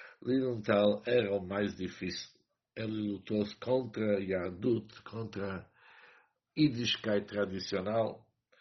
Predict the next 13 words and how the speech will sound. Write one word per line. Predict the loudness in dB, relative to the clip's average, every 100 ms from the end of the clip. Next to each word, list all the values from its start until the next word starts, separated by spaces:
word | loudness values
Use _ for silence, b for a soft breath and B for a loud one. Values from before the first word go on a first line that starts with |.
| B B -14
enquanto | -10 -6 -4 -4
Stern, | -6 0 2 2 -2
apesar | -6 -6 -4 -6
que | -6
também | -6 -4 -4
fez | -4 -6
parte | -4 -4 -4
daquele | -4 -2 0 -2
grupo, | -2 -2 -2 -4 -6
mas | -6 -6
ele | -6 -6 -4
aceitou | -4 -6 -8 -6 -4 -4
como | -6 -14